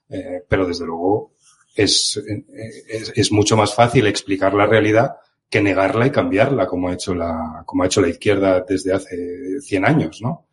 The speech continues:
Entonces, no nos podemos contentar con, con dejarles el camino libre, ¿no?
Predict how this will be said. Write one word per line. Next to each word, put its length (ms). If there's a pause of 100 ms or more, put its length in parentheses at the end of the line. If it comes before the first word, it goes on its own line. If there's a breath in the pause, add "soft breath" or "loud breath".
(300 soft breath)
Entonces, 520
no 420
nos 160
podemos 380
contentar 680
con, 640
con 180
dejarles 440
el 80
camino 280
libre, 320
¿no? 220